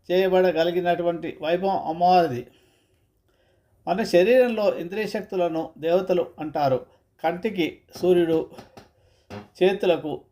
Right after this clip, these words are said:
ఇంద్రుడు, చెవులకు దిగ్దేవతలు, నాసికకు వాయువు, పాదములకు విష్ణువు, ఇలా ఒక్కొక్క ఇంద్రియానికి ఒక్కొక్క అధిదేవత ఉన్నారు.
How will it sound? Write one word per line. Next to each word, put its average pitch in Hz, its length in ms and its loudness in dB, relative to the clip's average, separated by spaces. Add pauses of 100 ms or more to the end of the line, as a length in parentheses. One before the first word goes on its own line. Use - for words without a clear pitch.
(400)
ఇంద్రుడు, 170 500 -4 (640)
చెవులకు 190 400 2
దిగ్దేవతలు, 160 840 2 (100)
నాసికకు 175 640 -4
వాయువు, 156 540 -2 (160)
పాదములకు 175 500 -2
విష్ణువు, 143 520 -8
ఇలా 165 220 0
ఒక్కొక్క 170 360 -2
ఇంద్రియానికి 185 580 0
ఒక్కొక్క 165 320 -6
అధిదేవత 165 500 0
ఉన్నారు. 135 420 -4